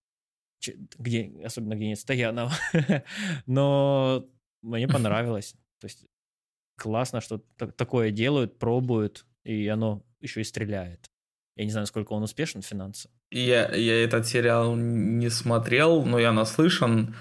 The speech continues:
Speaker 2: Но вот, когда я первый раз услышал «Вампиры», там, вот этой средней полосы, у меня почему-то в голове были, типа, «О, это какие-то супербобровые».
Speaker 1: Женя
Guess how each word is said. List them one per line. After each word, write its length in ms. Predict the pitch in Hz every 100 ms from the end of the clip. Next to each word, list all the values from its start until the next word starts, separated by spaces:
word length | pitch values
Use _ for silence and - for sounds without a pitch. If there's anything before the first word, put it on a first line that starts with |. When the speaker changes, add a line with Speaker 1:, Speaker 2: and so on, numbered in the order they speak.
| -
Speaker 2:
Но 160 | 123 127
вот, 240 | 113 113 -
когда 280 | - 123 127
я 60 | 127
первый 260 | 143 131
раз 240 | 120 123 -
услышал 420 | 123 156 165 147
«Вампиры», 540 | 117 120 113 131 117 113
там, 160 | 104 110
вот 40 |
этой 160 | 110 110
средней 320 | 117 113 113
полосы, 540 | 113 117 113 127 113 101
у 60 |
меня 420 | 113 123 123 113
почему-то 420 | 98 117 - 123 113
в 60 |
голове 320 | 113 113 127 135
были, 280 | 120 117
типа, 340 | 113 113 110 110 - -
«О, 180 | 123 113
это 140 | 113
какие-то 360 | 117 113 127 110
супербобровые». 920 | - - 120 113 113 120 127 113 95
Speaker 1:
Женя 120 | -